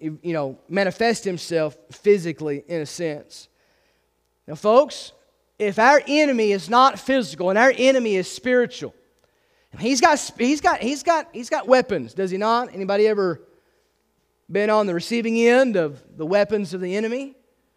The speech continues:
Yeah, I'm talking about the devil. I'm talking about all of his demonic, you know, following. They have weapons. How foolish and how silly are we as Christians to think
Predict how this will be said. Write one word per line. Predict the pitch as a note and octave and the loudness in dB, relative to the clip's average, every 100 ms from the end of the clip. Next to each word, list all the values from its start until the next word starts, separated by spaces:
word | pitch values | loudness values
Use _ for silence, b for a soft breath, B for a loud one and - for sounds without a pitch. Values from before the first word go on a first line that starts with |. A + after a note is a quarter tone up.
| _ - | _ -10
Yeah, | G3 E4 A3+ C#3 | -4 0 2 0
I'm | F#3+ | -2
talking | A#3+ A3+ A3+ | -2 -2 0
about | A#3 G#3 | 0 0
the | F3+ | 2
devil. | A3 C4 C#4+ B3 | 2 4 2 0
I'm | G#3 | -2
talking | A#3 A#3+ G#3+ | -2 -4 -4
about | G#3+ A#3 - - b b b b | 0 0 -4 -14 b b b b
all | F3 A3 A#3+ | 2 4 4
of | F#3 | 4
his | A3 A#3+ A3 D3+ - F3+ | 4 6 4 -4 -18 -6
demonic, | G3 F3+ F3+ G3+ A3+ B3 B3+ - - - _ _ _ | -4 -4 -2 2 4 4 0 -4 -16 -20 _ _ _
you | F3+ G3+ | -6 -2
know, | G#3 F#3+ | 2 0
following. | F#3+ A3+ B3 C4+ C#4 D#4 D4 - _ _ - | 4 4 6 4 2 -2 -8 -16 _ _ -10
They | B3 | -6
have | C4+ | 0
weapons. | D4+ D4+ A#3 A#2+ - _ _ _ _ _ _ _ _ _ | 0 0 -4 -6 -12 _ _ _ _ _ _ _ _ _
How | C4 E4+ D4 | -2 0 0
foolish | - F#4 F4 F#3+ G3+ G#3+ | 2 4 6 4 0 -2
and | A3 | 0
how | C#4 C#4+ | 2 2
silly | - F4 C4+ A3 | 0 0 4 8
are | C#4+ B3 | 8 6
we | F3 | 2
as | E3+ | -2
Christians | C#4+ C#4 F#3+ F3+ | -2 -4 -4 -8
to | F3 | 0
think | C#4 A3+ | 2 2